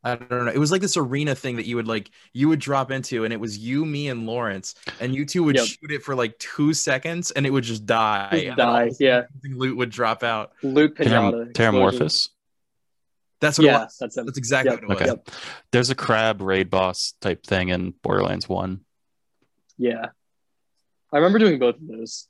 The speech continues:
Speaker 2: um,
Speaker 3: Yeah.
Speaker 2: pretty heavily, so. <laughs>
Speaker 1: I bought Borderlands three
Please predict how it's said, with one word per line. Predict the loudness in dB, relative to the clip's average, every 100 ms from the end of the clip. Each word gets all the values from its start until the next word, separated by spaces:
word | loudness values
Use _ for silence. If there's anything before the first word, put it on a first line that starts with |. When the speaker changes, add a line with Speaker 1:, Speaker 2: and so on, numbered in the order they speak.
| _
Speaker 2:
um, | -6 -4 -2
Speaker 3:
Yeah. | 0 2
Speaker 2:
pretty | 2 4
heavily, | 2 2 -2 -4
so. | -6 -6 -6 _ -20 _
<laughs> | -4 -2 -2 -6 _ _ _ _ _ _ _ _
Speaker 1:
I | -2
bought | 0 0 0
Borderlands | 0 0 -2 -6
three | -6 -6 -4 -6 -10